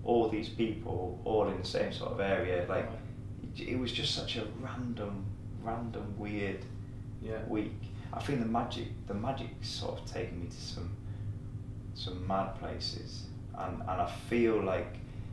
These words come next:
Speaker 1: I f-, I sort of feel like I'm getting more on it, and I wanna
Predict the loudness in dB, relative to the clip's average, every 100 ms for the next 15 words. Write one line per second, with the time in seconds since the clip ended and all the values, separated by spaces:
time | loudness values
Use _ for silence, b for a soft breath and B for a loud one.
0 | B B -8 -8 -8 -8 -6 -6 -6 -4
1 | -4 -4 -4 -6 -6 -4 -2 0 2 2
2 | 2 8 8 8 6 0 0 0 0 2
3 | 6 10 10 8 4 4 2 2 2 2
4 | 0